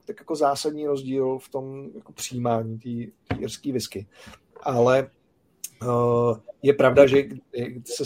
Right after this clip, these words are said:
ptal na to prokousávání, hele, jako pochopit, která palírna má ne-, eh,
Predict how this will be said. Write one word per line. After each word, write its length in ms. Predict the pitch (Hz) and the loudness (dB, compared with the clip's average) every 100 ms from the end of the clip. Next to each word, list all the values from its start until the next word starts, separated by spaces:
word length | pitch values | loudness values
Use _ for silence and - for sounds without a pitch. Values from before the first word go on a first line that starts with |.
| - | -4
ptal 180 | 123 | -4
na 80 | 120 | -4
to 100 | 113 | -4
prokousávání, 1080 | - 113 131 117 127 123 123 123 127 127 127 _ _ _ | -6 -4 -6 -6 -6 -4 -2 -4 -6 -8 -10 _ _ _
hele, 400 | 104 113 123 127 - - 113 - - - - | -6 0 0 -2 -6 -14 -16 -16 -20 -20 -18
jako 400 | 151 - 143 139 _ _ _ _ _ _ _ | -14 -2 -2 -2 _ _ _ _ _ _ _
pochopit, 460 | - 127 143 156 151 | -10 -4 0 0 -2
která 680 | - 143 147 165 165 165 214 _ _ _ _ _ _ _ _ _ _ _ _ _ _ _ _ _ | 0 2 2 0 -2 -6 -10 _ _ _ _ _ _ _ _ _ _ _ _ _ _ _ _ _
palírna 880 | 131 135 151 156 156 156 156 160 170 _ _ _ _ _ _ _ | -4 -2 0 0 -2 -4 -4 -4 -8 _ _ _ _ _ _ _
má 840 | 120 117 123 131 143 147 151 - - _ _ _ _ _ _ _ _ _ _ _ _ _ - 135 131 131 135 | -10 0 2 2 2 2 0 -6 -14 _ _ _ _ _ _ _ _ _ _ _ _ _ -20 -18 -16 -16 -16
ne-, 340 | 143 135 135 - | -12 -4 -4 -4
eh, 40 | _ | _